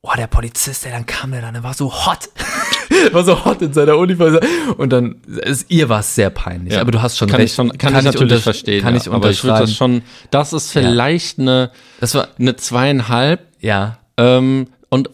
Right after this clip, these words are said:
Speaker 2: die, den halben vielleicht auch nur, weil der Polizist so hot war.
Speaker 1: Ja.
Speaker 2: Ansonsten wär's
Speaker 1: Ja,
Speaker 2: wahrscheinlich
Speaker 1: okay.
Speaker 2: noch nicht mal eine zwei.
Speaker 1: Ja.
Speaker 2: Ähm, deine, da, wo, deine Verfehlung
Speaker 1: Ja.
Speaker 2: ist mindestens eine dreieinhalb,
Speaker 1: Aber
Speaker 2: eher
Speaker 1: das
Speaker 2: sogar
Speaker 1: hat
Speaker 2: eine
Speaker 1: ja
Speaker 2: vier.
Speaker 1: niemand mitbekommen.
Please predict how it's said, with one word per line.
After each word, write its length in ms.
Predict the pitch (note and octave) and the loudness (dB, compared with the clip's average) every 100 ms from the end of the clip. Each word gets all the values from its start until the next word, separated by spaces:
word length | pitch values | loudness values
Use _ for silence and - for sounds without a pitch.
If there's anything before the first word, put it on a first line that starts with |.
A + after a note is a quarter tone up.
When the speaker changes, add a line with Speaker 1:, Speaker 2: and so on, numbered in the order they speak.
| _ | _
Speaker 2:
die, 320 | - A#2+ C3+ A#2+ | -18 -2 0 2
den 240 | C3 B2 | 0 0
halben 300 | C3 D#3 D#3 | 2 0 0
vielleicht 280 | C#3 B2+ - | -2 -2 -2
auch 100 | A2+ | -2
nur, 160 | C3 | 0
weil 100 | B2+ | 2
der 80 | A2+ | 0
Polizist 500 | - G#2+ G2+ A2+ - | -2 -2 -2 -6 -8
so 120 | F#2+ F2 | -6 -4
hot 240 | F2+ - | -4 -4
war. 240 | G#2 A2 | -2 0
Speaker 1:
Ja. 220 | G2+ G2 G#2 | 0 0 0
Speaker 2:
Ansonsten 440 | A2 A#2 A#2+ B2 | 0 0 0 -2
wär's 120 | A#2 | -2
Speaker 1:
Ja, 60 | G#2 | -4
Speaker 2:
wahrscheinlich 360 | A2 B2 A#2 | -2 -2 0
Speaker 1:
okay. 80 | A#2 | 0
Speaker 2:
noch 60 | A2 | 0
nicht 180 | B2 - | 0 0
mal 100 | A2+ | -2
eine 160 | G#2+ - | -2 -6
zwei. 360 | - G2 G#2 | -6 -2 0
Speaker 1:
Ja. 240 | G2 F#2 - - - - _ | 2 0 -6 -16 -20 -20 _
Speaker 2:
Ähm, 420 | A#2 A2 A2+ A2 G#2+ _ - - - | -2 0 2 0 -4 _ -20 -20 -4
deine, 540 | A#2+ D#3 E3+ E3 D#3 - - - | -2 2 2 2 0 -8 -20 -2
da, 200 | B2 A#2 | -2 0
wo, 100 | A#2 | -2
deine 420 | A2 - B2+ F3 | -2 0 2 2
Verfehlung 580 | - E3 - D#3 D#3 D3 | 0 -2 2 4 4 2
Speaker 1:
Ja. 60 | - | 0
Speaker 2:
ist 180 | B2+ - | -4 -2
mindestens 760 | B2 C3+ F3 D#3+ A#2+ - G#2 - | 0 4 6 4 2 -2 -6 -4
eine 120 | F#2+ | -8
dreieinhalb, 600 | - F#2+ F#2+ F2+ F2+ F#2 | -6 -4 -4 -4 -6 -4
Speaker 1:
Aber 140 | B2+ B2+ | 2 4
Speaker 2:
eher 40 | - | 4
Speaker 1:
das 100 | G2+ | 4
Speaker 2:
sogar 160 | - - | 2 0
Speaker 1:
hat 60 | |
Speaker 2:
eine 40 | F#2 | 2
Speaker 1:
ja 100 | D#3+ | 2
Speaker 2:
vier. 100 | C#3 | 4
Speaker 1:
niemand 180 | A#2+ A2+ | 4 4
mitbekommen. 680 | C#3 B2+ A2 - F2+ F2+ | 2 -2 -8 -6 -6 -8